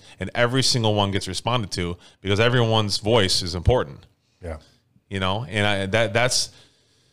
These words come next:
Speaker 1: that's bred additional loyalty 'cause people see the efforts that we go to, both with our employees and our customers, to retain 'em,
Speaker 2: Yeah.
Speaker 1: you know, and to try to shape 'em.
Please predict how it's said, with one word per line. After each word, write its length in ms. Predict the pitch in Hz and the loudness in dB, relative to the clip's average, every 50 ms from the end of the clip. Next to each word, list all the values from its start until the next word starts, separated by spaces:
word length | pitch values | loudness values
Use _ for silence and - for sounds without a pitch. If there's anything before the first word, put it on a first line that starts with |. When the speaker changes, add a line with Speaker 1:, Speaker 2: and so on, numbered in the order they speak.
| _ _ _ _ _ _ _ _ _ - | _ _ _ _ _ _ _ _ _ -2
Speaker 1:
that's 280 | 104 120 135 151 147 131 | 0 0 0 0 -2 -4
bred 340 | 113 110 120 120 120 113 110 | -2 2 4 4 4 4 2
additional 420 | 107 107 113 107 - 120 104 98 | 2 0 0 0 0 -2 -2 -2
loyalty 400 | 95 101 104 101 101 - - 95 | 0 0 2 2 0 0 -4 -8
'cause 140 | 90 98 90 | -6 -6 -6
people 260 | - 123 107 - 104 | -4 -4 -4 -4 -4
see 140 | - - 113 | -2 -2 -2
the 160 | 98 101 92 | -2 -2 -2
efforts 360 | 98 107 104 - 110 - - - | -2 -2 -2 -2 -4 -6 -6 -8
that 80 | 101 92 | -10 -8
we 100 | 98 95 | -8 -6
go 200 | 92 98 92 95 | -6 -4 -4 -4
to, 180 | 92 - 98 90 | -6 -6 -8 -6
both 220 | 92 98 95 - | -6 -6 -6 -6
with 120 | 98 87 87 | -6 -6 -4
our 80 | 87 87 | -4 -6
employees 380 | 85 82 - 101 98 92 87 90 | -6 -6 -6 -4 -4 -2 -4 -4
and 60 | 87 | -8
our 80 | 85 | -8
customers, 760 | - - 104 98 - - 95 90 90 87 85 82 - - - - - | -4 -2 -2 -2 -2 -4 -8 -8 -8 -8 -6 -6 -8 -8 -8 -10 -12
to 120 | - 107 92 | -10 -8 -8
retain 380 | 90 - - 127 131 131 135 | -8 -8 -4 -2 0 0 0
'em, 180 | 151 170 175 175 - - | 0 -2 -4 -6 -8 -6
Speaker 2:
Yeah. 200 | 104 95 87 - - - _ _ - | -2 -2 -2 -2 -4 -10 _ _ -12
Speaker 1:
you 100 | 104 107 | -6 -2
know, 220 | 107 104 110 113 | -2 0 0 -2
and 100 | 101 95 | -4 -6
to 60 | 98 92 | -6 -6
try 220 | - - 120 107 | -2 0 2 2
to 80 | 98 87 | 2 2
shape 280 | - - 104 95 - 87 | 0 0 0 -2 -2 -6
'em. 120 | 80 82 | -12 -12